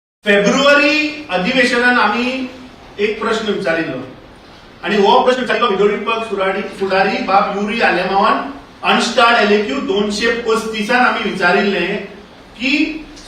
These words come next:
सरकारान आयआयटीक लागून सांग्या जो जागो घेतला ताचे आमकां डिटेल्स दी म्हणून. तो सरकारान कितें उत्तर दिल्लें की an area of approximately ten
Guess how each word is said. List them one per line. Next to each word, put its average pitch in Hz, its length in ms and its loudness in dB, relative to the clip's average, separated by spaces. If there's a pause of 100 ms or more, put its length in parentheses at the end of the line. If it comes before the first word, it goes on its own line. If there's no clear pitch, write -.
सरकारान 233 800 2 (3250)
आयआयटीक 254 600 4
लागून 262 360 2 (1300)
सांग्या 208 420 2
जो 262 200 4
जागो - 320 4
घेतला - 280 0
ताचे 240 300 -2 (580)
आमकां 214 340 2
डिटेल्स 247 380 0
दी 160 120 -6
म्हणून. 135 180 -10 (680)
तो 208 100 -4
सरकारान 254 480 2
कितें 302 140 0
उत्तर 254 320 2
दिल्लें 202 600 -4 (180)
की 240 100 -2
an 269 180 0 (120)
area 220 420 2 (100)
of 226 300 -2
approximately 240 840 -4 (160)
ten 247 240 2